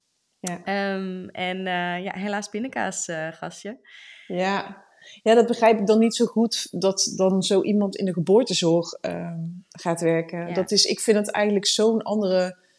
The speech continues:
Speaker 1: tak van zorg, zeg maar. Ja, dat ik
Speaker 2: Ja.
Speaker 1: denk van, dan moet je toch ook eigenlijk wel heel menselijk, eh, ook zijn.
Speaker 2: Ja.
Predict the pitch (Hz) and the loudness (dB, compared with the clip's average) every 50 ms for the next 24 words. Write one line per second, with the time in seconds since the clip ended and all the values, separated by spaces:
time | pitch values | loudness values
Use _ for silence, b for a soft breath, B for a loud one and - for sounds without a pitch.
0 | _ _ _ _ _ _ _ _ _ _ _ _ - - 214 202 208 - - - | _ _ _ _ _ _ _ _ _ _ _ _ -2 -2 -2 -2 -2 -4 -2 -2
1 | 175 180 170 208 226 240 208 170 - - 180 170 - 175 165 165 165 170 - - | 0 2 4 4 6 6 6 4 2 0 -6 -4 -4 -4 -2 -2 -2 -4 -6 -6
2 | - - 180 180 170 165 165 165 - 180 180 175 180 175 175 175 175 - 190 180 | -6 -6 -6 -4 -6 -8 -8 -8 -6 -6 -4 -2 -2 -2 -2 -2 -6 -8 -4 -2
3 | 190 190 196 190 - - 208 - - 208 202 - - 202 202 202 196 196 196 185 | 0 0 2 0 0 2 2 4 4 2 2 2 0 2 2 2 2 0 0 0
4 | 185 196 214 220 208 190 180 202 226 214 - - 180 175 170 170 - - - 160 | 4 4 4 4 2 0 -2 -4 -4 -4 -2 -2 -2 -2 -4 -6 -10 -12 -12 -12
5 | 165 160 165 165 165 _ _ _ _ _ _ _ _ _ _ _ _ _ _ _ | -12 -12 -12 -14 -16 _ _ _ _ _ _ _ _ _ _ _ _ _ _ _
6 | - - 170 160 - - - 160 165 175 208 233 285 180 170 - | -4 -4 -2 -2 0 -2 -2 0 -2 -2 -2 -2 -4 -4 -6 -12